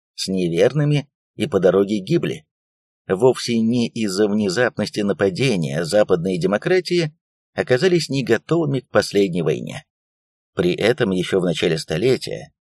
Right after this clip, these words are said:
если рассматривать лишь Великобританию, к нашему суверенному народу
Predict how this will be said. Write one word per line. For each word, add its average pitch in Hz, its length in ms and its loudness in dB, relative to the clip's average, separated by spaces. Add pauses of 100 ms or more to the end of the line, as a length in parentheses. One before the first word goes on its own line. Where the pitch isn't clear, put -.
(140)
если 135 320 0
рассматривать 98 760 2
лишь 90 400 0
Великобританию, 117 1040 -2 (380)
к 104 100 -2
нашему 170 560 2
суверенному 117 720 2
народу 156 560 2